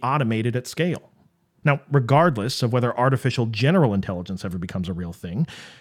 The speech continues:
when you consider just a conservative estimate of the types of jobs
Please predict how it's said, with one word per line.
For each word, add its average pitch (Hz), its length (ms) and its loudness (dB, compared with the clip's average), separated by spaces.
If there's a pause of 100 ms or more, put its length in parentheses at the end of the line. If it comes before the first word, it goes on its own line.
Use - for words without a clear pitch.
(160)
when 208 160 6
you 269 100 4
consider 151 600 0
just 180 220 0
a 156 40 0
conservative 185 880 2
estimate 120 480 -2
of 107 60 -2
the 120 80 -2
types 170 380 -2
of 127 80 -2
jobs 127 440 2